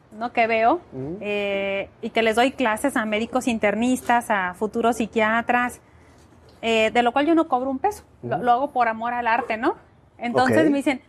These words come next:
Speaker 1: "Doctor, es que usted es muy buena". No, no soy buena. Mira, lo que pasa es que la verdad,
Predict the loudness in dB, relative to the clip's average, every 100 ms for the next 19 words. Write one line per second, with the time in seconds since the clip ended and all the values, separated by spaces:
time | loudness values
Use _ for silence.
0 | _ -2 -2 0 0 0 0 -6 -2 0
1 | 0 2 4 4 2 -2 -2 -4 -4 0
2 | 2 2 2 2 2 2 4 2 0 -2
3 | -4 -4 -2 -2 -2 -2 -2 2 2 4
4 | 2 0 0 2 2 0 2 0